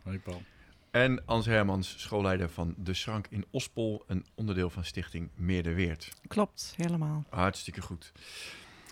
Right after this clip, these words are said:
Speaker 2: De scholen van Judith en Ans zijn dit jaar voor het eerst klassenwerkplek. En Stijn is met zijn school al drie jaar op rij een klassenwerkplek. Nou,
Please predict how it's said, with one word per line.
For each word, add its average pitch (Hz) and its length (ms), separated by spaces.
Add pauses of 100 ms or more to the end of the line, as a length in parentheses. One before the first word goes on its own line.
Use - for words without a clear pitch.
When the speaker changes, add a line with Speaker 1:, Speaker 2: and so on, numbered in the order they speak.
(120)
Speaker 2:
De 120 320
scholen 175 340
van 120 160
Judith 139 280
en 107 80
Ans 185 380
zijn 120 160
dit 98 120
jaar 90 160
voor 87 100
het 82 100
eerst 196 240
klassenwerkplek. 175 840
En 80 180
Stijn 120 300
is 151 80
met 139 120
zijn 139 140
school 127 200
al 104 200
drie 117 220
jaar 101 300
op 117 120
rij 151 400 (240)
een 107 100
klassenwerkplek. 95 720
Nou, 113 160